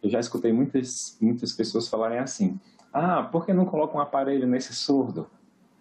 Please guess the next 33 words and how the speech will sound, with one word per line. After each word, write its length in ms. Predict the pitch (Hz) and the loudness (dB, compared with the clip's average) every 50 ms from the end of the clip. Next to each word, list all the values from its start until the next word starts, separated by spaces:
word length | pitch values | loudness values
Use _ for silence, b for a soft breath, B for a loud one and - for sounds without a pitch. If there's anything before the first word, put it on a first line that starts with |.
| _ _ _ - | _ _ _ -6
Ah, 220 | - 135 151 160 151 | -2 0 0 0 0
por 220 | - - 160 - | 0 -2 -4 -2
que 100 | - 170 | 0 0
não 120 | 165 165 160 | 2 4 4
é 100 | 170 170 | 2 2
só 180 | - - 147 | 2 0 0
es-, 180 | 139 139 - - | 0 -2 -4 -6
por 160 | _ - 143 | _ -6 -2
que 80 | - 165 | -2 0
não 160 | 156 160 165 | 0 0 0
só 160 | 156 - 143 | 0 0 0
escreve 460 | 139 135 - - - - 127 123 120 | 0 -2 -4 -4 0 0 0 2 0
aqui 140 | 127 120 - | -2 -2 0
no 100 | 113 123 | 0 2
papel 400 | 120 113 110 - - 113 113 120 | 2 0 -2 0 0 0 0 2
e 20 | |
mostra 500 | 120 120 117 117 117 - - - 107 104 | 0 0 -2 -2 -2 -2 0 0 2 2
ele?" 300 | 107 110 110 95 82 80 b b b b b b b _ _ - _ _ _ _ _ _ | 2 2 2 0 -2 -4 b b b b b b b _ _ -20 _ _ _ _ _ _
É, 160 | - 95 98 101 | -2 0 0 2
infelizmente, 960 | 101 120 135 - - 143 127 131 127 123 117 113 113 123 135 135 - 147 151 B B B B B B B B _ | 2 0 -2 0 -2 -2 -2 0 0 0 0 2 2 0 0 2 0 0 0 B B B B B B B B _
não 240 | 117 117 123 123 127 | 4 4 6 4 4
é 60 | 127 | 2
tão 180 | 127 - 139 - | 0 -2 -4 -4
fácil 400 | - - 110 113 117 - - 131 | -2 -2 -2 -2 -2 -2 -4 -4
assim. 240 | 135 - - 104 | -4 0 0 0
Seria 260 | 196 - 170 175 220 226 | 0 2 0 0 2 2
bom 220 | 143 120 123 151 | 2 2 0 0
se 100 | - - | -2 -6
fosse 240 | - 165 165 - - | -8 -8 -8 -8 -6
fácil 300 | - 117 110 135 - - | -4 -4 -2 -2 -4 -6
desse 220 | 104 - - 101 | -8 -6 -2 0
jeito, 260 | 95 98 92 95 - | 2 2 2 2 2
né? 160 | 98 101 113 | 2 2 2